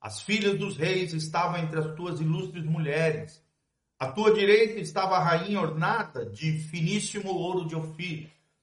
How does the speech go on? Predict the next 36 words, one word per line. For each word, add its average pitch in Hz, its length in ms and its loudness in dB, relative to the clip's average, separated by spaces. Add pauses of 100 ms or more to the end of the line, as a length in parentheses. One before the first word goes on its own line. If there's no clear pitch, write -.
(100)
Então - 180 -6
aqui 214 200 -6
ele 208 160 -2
traz 196 420 2
a 196 60 2
imagem, 190 600 -4 (680)
aqui, 165 320 -2
né, 160 140 -2
o 151 120 -6
salmista, 151 720 -6
a, 143 280 -6
a 151 40 0
imagem 180 380 0
do 196 80 -6
próprio 220 580 -4 (300)
rei - 300 0
Davi, 107 320 -6
no 104 160 -6
seu 170 180 -10
esplendor, 147 840 -2 (320)
na 123 80 -8
sua 151 240 -2
glória, 147 560 0
né? 151 160 -8
Davi 147 320 -6
teve, 156 440 -4 (280)
é, 131 80 -8
é, 135 400 -6 (160)
várias 175 360 2
esposas, 175 840 -4
muitos 202 640 -2
filhos 165 320 -6
e 151 80 -8
filhas, 156 720 -8 (320)
né? 190 220 -2
Então, 196 440 0